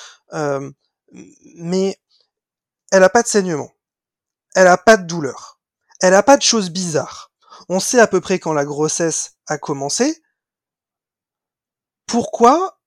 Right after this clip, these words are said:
on se dit qu'il va y avoir un problème ? Je, tout le monde sait que c'est possible, mais moi je trouve ça dommage de se focaliser là-dessus. Euh, et du coup, on se dit, « Ok,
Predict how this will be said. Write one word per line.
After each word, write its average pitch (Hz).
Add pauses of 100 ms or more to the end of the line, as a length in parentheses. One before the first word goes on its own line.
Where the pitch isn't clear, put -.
(920)
on 208
se 175
dit 220
qu'il -
va 196
y 185
avoir 170
un 165
problème ? 139 (720)
Je, 196 (120)
tout 269
le 262
monde 254
sait 240
que -
c'est 160
possible, 202 (360)
mais 165
moi 247
je -
trouve 190
ça 175
dommage 208
de 202
se -
focaliser 180
là-dessus. 196 (880)
Euh, 147 (1000)
et 214
du 185
coup, 339
on 254
se -
dit, « 294
Ok, 277